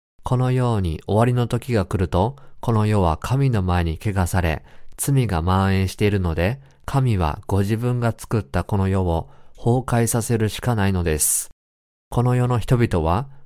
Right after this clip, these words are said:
この世を愛するあまり、この世を自分たちの神とみなし、このように信じ、従ってきました。その結果、この世は罪の温床となり、その罪の温床に住む人々は、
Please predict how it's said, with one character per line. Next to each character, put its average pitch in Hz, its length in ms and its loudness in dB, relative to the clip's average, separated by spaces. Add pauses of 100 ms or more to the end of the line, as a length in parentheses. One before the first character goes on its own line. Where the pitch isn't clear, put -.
こ - 140 -2
の 107 100 2
世 113 200 2
を 73 100 0
愛 90 160 0
す - 120 -2
る 92 120 0
あ 87 100 0
ま 87 140 0
り、 82 240 -6 (240)
こ 117 100 0
の 110 140 2
世 113 200 2
を 85 80 2
自 87 220 -4
分 110 220 0
た 113 100 2
ち 95 140 -4
の 85 100 0
神 135 320 0
と 101 100 -2
み 85 140 -2
な 82 140 0
し、 - 340 -6 (320)
こ - 160 -2
の 104 140 2
よ 104 160 2
う - 20 0
に 90 120 0
信 92 320 -2
じ、 104 260 -4 (200)
従 104 320 0
っ 95 100 4
て 127 200 -2
き - 80 -4
ま 85 160 0
し - 60 -10
た。 78 260 0 (640)
そ - 180 -2
の 139 140 2
結 98 280 -2
果、 82 280 0 (300)
こ - 100 -4
の 127 140 0
世 120 180 0
は 80 320 0
罪 127 320 0
の 78 300 -2
温 123 240 2
床 120 260 -2
と 107 120 -2
な 80 160 2
り、 90 220 -2 (440)
そ 117 160 -2
の 110 100 2
罪 139 320 2
の 90 240 -2
温 113 200 2
床 110 280 0
に 110 80 0
住 104 220 -2
む 85 100 0
人 104 240 0
々 90 260 0
は、 78 220 0